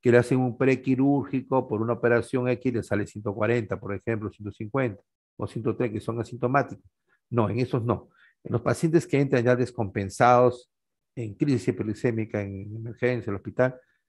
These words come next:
esos son los pacientes que se considera que ya tienen una enfermedad por lo menos de diez a quince años antes,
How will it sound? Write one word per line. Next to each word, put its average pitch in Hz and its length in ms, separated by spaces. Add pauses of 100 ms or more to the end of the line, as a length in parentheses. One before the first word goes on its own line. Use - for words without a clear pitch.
(420)
esos 160 400
son 127 120
los 123 100
pacientes 120 560
que 113 100
se 107 160
considera 117 420
que 120 120
ya 127 140
tienen 127 200
una 123 180
enfermedad 113 420
por 110 100
lo 104 60
menos 110 240
de 101 80
diez 123 260
a 107 100
quince 113 300
años 104 280
antes, - 440